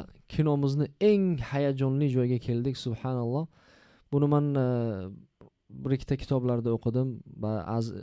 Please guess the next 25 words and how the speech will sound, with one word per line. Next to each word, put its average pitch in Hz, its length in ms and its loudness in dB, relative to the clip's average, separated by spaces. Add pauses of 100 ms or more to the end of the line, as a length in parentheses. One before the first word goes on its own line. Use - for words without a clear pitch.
(140)
ahli 113 300 -2
ilmlardan 110 560 -2
eshitdim. 131 460 -2 (1000)
E, - 100 -12 (220)
bu 117 180 0 (140)
rivoyatni 127 520 4
ko'pgina 156 520 2
siyrat 143 440 0
kitoblarida, 117 680 -2 (640)
e, - 100 -14 (1040)
ya'ni 104 200 -2
siyratchi 123 680 0
ulamolar 110 480 -2
aytgan 104 320 -4
ekan, 143 320 -2
Abu 127 320 4
Rofiydan 123 560 2
kelgan 120 400 0
rivoyat. 127 440 4 (800)
Ali 170 300 8 (120)
radhiyallohu 127 440 4
anhu 117 160 0
bilan 117 220 0
bo'lgan 113 300 2
karomat. 113 680 -2